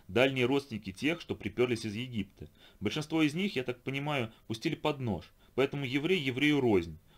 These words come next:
Бог любит не всех евреев подряд, а только народ Израилев, то есть прямых потомков Иакова. Остальные ему до фонаря, они не кошерные.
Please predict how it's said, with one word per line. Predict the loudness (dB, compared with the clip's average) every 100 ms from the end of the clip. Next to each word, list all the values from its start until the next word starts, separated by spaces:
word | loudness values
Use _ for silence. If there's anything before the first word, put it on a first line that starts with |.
| -8
Бог | 2 2 2
любит | 0 0 -4
не | -2
всех | 2 2 2
евреев | 4 4 4 0
подряд, | 0 2 2 0 -8 -6
а | 0
только | 2 2 2
народ | 2 2
Израилев, | 0 4 6 6 4 -4 _ -20 2
то | 4
есть | 4 2
прямых | -2 0 0
потомков | -2 -2 -2 -4 -12 -10
Иакова. | -2 4 4 4 -4 -10 -12 -18 -10
Остальные | -4 -2 0 0
ему | -2
до | -4
фонаря, | -4 -2 0 0 -2 -4
они | -6
не | -4
кошерные. | -4 -2 0 -2 -8